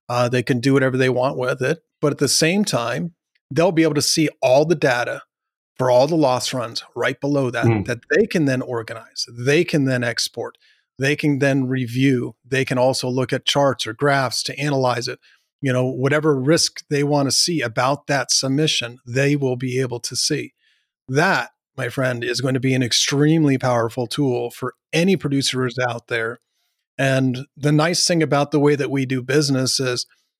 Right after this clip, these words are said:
Speaker 1: I just love adding things. I mean, I love building things that are gonna solve problems. And I know a lot of the problems are out there, but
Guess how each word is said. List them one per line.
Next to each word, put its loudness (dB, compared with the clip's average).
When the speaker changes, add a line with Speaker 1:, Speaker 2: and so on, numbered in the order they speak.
Speaker 1:
I -2
just -2
love 0
adding 0
things. -6
I 0
mean, 2
I 4
love 2
building 2
things 0
that 0
are -2
gonna -2
solve -2
problems. 0
And -10
I 0
know 4
a 4
lot 4
of 0
the 2
problems 0
are 0
out 2
there, -2
but -4